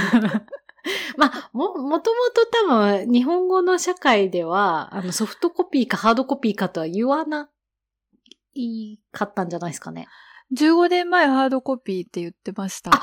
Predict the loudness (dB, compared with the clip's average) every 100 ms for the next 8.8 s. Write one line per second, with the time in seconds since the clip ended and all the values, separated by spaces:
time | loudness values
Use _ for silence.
0 | 0 6 6 6 6 6 6 2 0 -2
1 | 2 2 0 -6 -12 -8 -6 -6 -6 -6
2 | -6 -2 2 4 4 4 4 2 2 0
3 | -2 -6 -4 -2 -2 0 0 0 0 -4
4 | -10 _ -6 -4 -2 0 0 -2 -6 -10
5 | -10 -8 -6 -6 -4 -4 -4 -4 -6 -6
6 | -10 -12 -12 -10 -14 -16 -20 -20 -20 -20
7 | _ -6 -6 -6 -10 -8 -6 -6 -8 -8
8 | -10 -12 -14 -12 -14 -16 -20